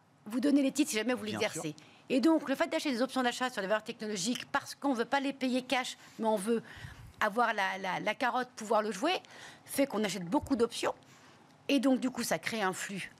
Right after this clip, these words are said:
Speaker 1: acheteur qui fait monter les cours, et inversement.
Speaker 2: Eh, les, les
Speaker 1: Et il
Speaker 2: market
Speaker 1: suffit
Speaker 2: makers, les banques d'investissement qui ont vendu ces options aux particuliers américains, mais également à SoftBank, le, la, la baleine japonaise du Nasdaq, hein, c'était la, la
Speaker 1: Mm.
Speaker 2: révélation du F T en fin de semaine dernière,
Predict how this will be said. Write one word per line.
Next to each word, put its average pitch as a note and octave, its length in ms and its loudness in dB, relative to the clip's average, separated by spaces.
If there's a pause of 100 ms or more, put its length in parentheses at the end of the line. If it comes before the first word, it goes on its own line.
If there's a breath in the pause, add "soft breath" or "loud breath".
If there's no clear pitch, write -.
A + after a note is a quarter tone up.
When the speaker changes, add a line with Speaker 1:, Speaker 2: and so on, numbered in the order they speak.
Speaker 1:
acheteur A#3 560 2
qui G3+ 120 -18
fait F#3+ 100 -6
monter F3+ 280 0
les F3+ 120 2
cours, D4+ 320 2
et G#3+ 40 -2
inversement. F#3+ 540 -2
Speaker 2:
Eh, D3 40 -4
les, D#3 160 0
les E3 120 0
Speaker 1:
Et D#3+ 60 4
il C#4+ 60 6
Speaker 2:
market C#4 220 2
Speaker 1:
suffit G3+ 140 -2
Speaker 2:
makers, F#3+ 300 0
les D3+ 100 0
banques F#3+ 240 -2
d'investissement E3+ 640 -2
qui D3 160 -4
ont C3+ 60 2
vendu E3 400 0
ces C#3+ 240 0
options D#3 420 0 (420 loud breath)
aux G#3 120 2
particuliers D#3+ 720 0
américains, D3 580 0
mais G3 300 0
également E3 420 0
à C3+ 80 0
SoftBank, E3+ 720 0
le, B2+ 200 2
la, A#2+ 160 -2
la A2 140 -8
baleine D#3 460 -2
japonaise D3 500 0
du B2 120 -2
Nasdaq, E3+ 440 0
hein, D#3 100 -4
c'était B2+ 260 -8
la, A#2 180 -4
la A2+ 120 0
Speaker 1:
Mm. A2+ 40 -2
Speaker 2:
révélation B2 420 -2
du B2 180 0
F - 80 -12
T - 120 -2
en B2+ 60 0
fin C3+ 160 -4
de B2 40 -4
semaine B2 240 0
dernière, F3+ 240 2